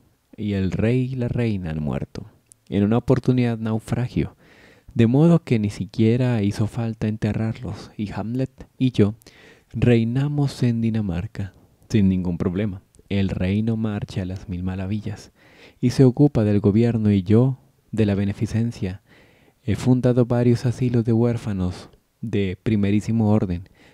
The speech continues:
Si usted o alguno de los otros síndicos desea visitarlos, encantada lo haré. De Cicerone. Creo que encontrarían ustedes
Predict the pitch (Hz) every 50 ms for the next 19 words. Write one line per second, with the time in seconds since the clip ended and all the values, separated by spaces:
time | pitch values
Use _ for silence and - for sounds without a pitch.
0 | _ - - - - 127 113 107 - - - 131 127 120 107 101 98 98 90 98
1 | 101 98 98 98 95 95 98 - - 101 - - 107 98 - 120 120 117 107 101
2 | - - 98 98 92 95 98 90 - - 104 104 107 104 101 95 98 101 104 -
3 | - - 107 - 95 90 - - 92 90 87 107 107 120 120 - - - _ _
4 | _ _ _ _ _ _ _ _ _ _ 139 135 143 139 - 151 147 - - 165
5 | 156 131 104 98 92 90 85 87 90 104 117 127 120 110 - - _ _ _ _
6 | - 110 101 98 90 82 82 90 92 - _ _ _ _ _ _ _ _ _ _
7 | _ _ _ _ _ _ _ _ _ _ _ _ _ _ _ - - - - -
8 | - 117 120 120 110 - - 123 117 98 87 82 80 85 87 87 - - _ _
9 | _ _ _ _ _ - 156 185 208 214 190 - 175 156 131 117 - - 101 95
10 | 92 85 - 92 90 82 90 95 113 120 135 123 - - - 95 85 90 90 -
11 | - -